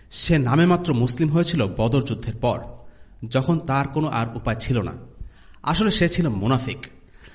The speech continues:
সে যখন আকাবের শপথের কথা শুনল, সে বলল, "এত বড় ঘটনা ঘটে গেল আর আমি কিছুই জানলাম না?"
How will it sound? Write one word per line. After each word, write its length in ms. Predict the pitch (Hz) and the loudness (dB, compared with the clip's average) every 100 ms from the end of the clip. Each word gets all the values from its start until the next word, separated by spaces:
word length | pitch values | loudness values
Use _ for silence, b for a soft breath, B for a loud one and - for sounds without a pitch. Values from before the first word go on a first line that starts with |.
| b b | b b
সে 200 | - 180 | -2 0
যখন 220 | 185 190 | 2 2
আকাবের 380 | 160 139 180 175 | 0 0 0 0
শপথের 420 | 175 147 - 165 | 0 -2 -4 -4
কথা 200 | - 139 | -4 -4
শুনল, 400 | 131 170 196 135 | 0 2 2 0
সে 180 | - 131 | -2 -2
বলল, 360 | 127 170 123 90 - B B B B | 0 2 0 -2 -10 B B B B
"এত 360 | 170 208 208 220 | 0 2 2 0
বড় 320 | 214 196 196 | 2 2 2
ঘটনা 340 | - 147 170 | 0 0 0
ঘটে 280 | 143 139 185 | 0 0 0
গেল 200 | 185 190 | 2 0
আর 180 | 147 147 | 0 -2
আমি 220 | 131 131 | -2 -2
কিছুই 340 | 127 131 208 | -2 0 2
জানলাম 320 | 202 214 220 220 | 2 2 2 2
না?" 260 | 156 - | 0 -6